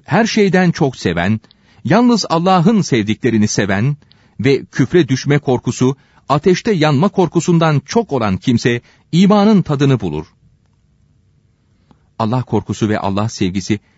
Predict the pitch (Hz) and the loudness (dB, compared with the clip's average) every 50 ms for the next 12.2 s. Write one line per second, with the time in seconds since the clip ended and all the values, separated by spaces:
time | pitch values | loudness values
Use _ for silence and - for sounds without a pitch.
0 | _ _ _ 135 143 151 - 160 156 151 151 151 143 - - 123 110 117 101 95 | _ _ _ -2 -2 0 0 -2 -2 -2 -2 -2 -4 -4 -4 -2 -2 -2 -2 -2
1 | - 131 117 - 107 101 98 - - 113 107 104 104 95 - _ _ _ - - | -4 -6 -4 -4 -4 -4 -4 -4 -4 -2 0 0 0 -2 -4 _ _ _ -8 -6
2 | - - 120 - - 92 95 107 - _ 78 69 69 69 71 73 - - _ _ | -6 -6 -6 -4 -4 -2 -2 -2 -4 _ -12 -12 -10 -10 -12 -12 -14 -16 _ _
3 | _ _ _ _ _ _ _ _ _ _ 104 101 95 90 98 107 101 85 73 80 | _ _ _ _ _ _ _ _ _ _ -6 -4 -2 0 0 0 -2 -2 -4 -4
4 | 78 90 104 113 117 - _ _ _ - 107 113 - - 139 135 131 135 135 123 | -2 0 0 0 -2 -4 _ _ _ -4 -4 -2 0 0 0 2 2 2 2 4
5 | 151 208 190 - 160 127 127 120 110 92 101 98 98 101 101 113 110 110 - _ | 4 2 2 2 0 0 0 0 0 0 0 -2 0 0 0 0 0 -2 -4 _
6 | _ _ _ _ - 131 127 160 170 143 113 90 - 92 82 85 85 80 78 80 | _ _ _ _ -6 -4 -2 0 0 -2 -2 -4 -6 -6 -6 -6 -4 -4 -4 -4
7 | 80 82 - - 107 90 - - - 80 73 78 73 73 - _ _ _ _ _ | -4 -6 -6 -8 -8 -8 -8 -10 -12 -8 -6 -6 -8 -8 -10 _ _ _ _ _
8 | _ _ _ _ _ _ _ _ _ _ _ _ _ _ _ _ _ - _ _ | _ _ _ _ _ _ _ _ _ _ _ _ _ _ _ _ _ -20 _ _
9 | - 196 202 202 208 196 180 - 190 180 180 175 165 180 175 165 - _ - 135 | 0 2 2 4 2 2 2 2 2 2 4 2 2 2 0 -2 -4 _ -8 -2
10 | 117 139 139 - - 170 143 113 - - 120 107 110 110 - 120 107 113 104 101 | 0 0 0 0 0 -2 -2 -4 -2 -2 -2 -2 -2 0 0 0 0 0 0 0
11 | 107 101 110 110 104 104 101 92 87 - - 117 107 98 92 92 92 101 101 104 | 0 0 -2 0 0 0 0 0 -2 -2 -2 0 0 0 0 -2 -2 -2 -2 -2
12 | - - 113 104 | -2 -2 -4 -4